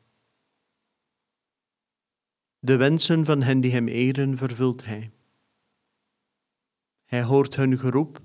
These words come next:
en komt hen te hulp. De Heer bewaart al wie hem bemint,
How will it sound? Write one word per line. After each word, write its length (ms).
en 200
komt 280
hen 240
te 100
hulp. 420
De 100
Heer 320
bewaart 460
al 260
wie 160
hem 180
bemint, 500